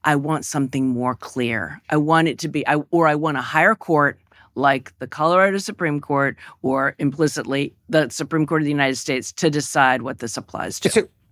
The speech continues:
Speaker 2: so I'm with her on a narrow point, which is that I do think it's a valid point to say that the,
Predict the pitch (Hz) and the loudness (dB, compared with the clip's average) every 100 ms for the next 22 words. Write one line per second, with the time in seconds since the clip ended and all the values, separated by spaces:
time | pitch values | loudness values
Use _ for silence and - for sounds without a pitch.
0 | _ - 185 - 147 170 196 190 - _ | _ -4 -2 2 4 4 4 0 -4 _
1 | _ _ _ _ - 110 104 117 117 123 | _ _ _ _ -8 -2 4 4 4 2
2 | 98 92 - _ _ _ _ _ _ _ | 2 0 -2 _ _ _ _ _ _ _
3 | _ _ 110 104 95 95 - 101 87 90 | _ _ 0 2 2 -2 -2 -4 -2 -4
4 | 92 101 98 98 95 92 82 _ _ _ | 0 0 2 2 2 2 0 _ _ _
5 | _ - - 104 78 71 - - - 107 | _ -12 -2 -2 -2 -6 -10 -12 0 0
6 | 92 98 92 90 90 - _ _ _ _ | 2 0 2 2 0 -6 _ _ _ _
7 | 101 92 90 90 80 82 120 123 143 117 | 0 2 2 -2 -4 -2 0 2 0 0
8 | 113 101 90 92 85 92 95 - - 90 | -2 -4 -2 0 2 2 0 -6 -8 -6
9 | 85 - 87 - 82 80 82 82 - _ | -6 -6 -8 -2 -2 -2 -4 -4 -4 _
10 | - - 104 | -16 -12 -4